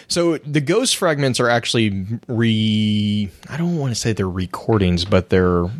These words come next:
they're memories of before. And the, the human card is, it's a summary of where we are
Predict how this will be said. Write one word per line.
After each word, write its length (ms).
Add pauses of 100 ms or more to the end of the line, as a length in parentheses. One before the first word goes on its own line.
(120)
they're 100
memories 760
of 200
before. 640 (560)
And 420 (160)
the, 360
the 540
human 440
card 480 (240)
is, 640 (200)
it's 160
a 60
summary 460
of 240
where 200
we 220
are 460